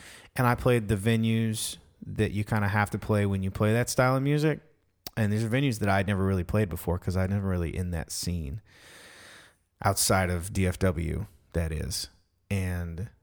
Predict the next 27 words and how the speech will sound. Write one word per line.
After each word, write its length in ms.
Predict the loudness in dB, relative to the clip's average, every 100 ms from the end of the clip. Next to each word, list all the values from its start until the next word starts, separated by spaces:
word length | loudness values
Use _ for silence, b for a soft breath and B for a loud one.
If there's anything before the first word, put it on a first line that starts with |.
| _ _
uh, 260 | -6 -4 0
they're 180 | 2 4
venues 440 | 4 4 2 2
that 120 | 2 4
I, 400 | 4 2 0 -6 -6
you 140 | -4
know, 280 | -4 -6 -4
that 160 | -2 0
I've 220 | -2 2
been 200 | 2 2
to 180 | 0 0
plenty 260 | 0 0
of 60 | 0
times, 420 | 0 0 -2 -4
but 160 | -2 0
I'd 160 | 0
never 180 | -2 -6
played 320 | -6 -4 -2
'em. 120 | -4 -6
And, 160 | -10 -8
and 280 | -10 -10 -12
my 300 | -2 0 2
style 840 | 2 0 4 6 6 4 2 -2 -8 _ _ _ _
outside 560 | 0 2 2 4 4 2
of 200 | -4 -4
those 280 | -2 0 -2
songs 680 | -2 0 0 -2 -6 -10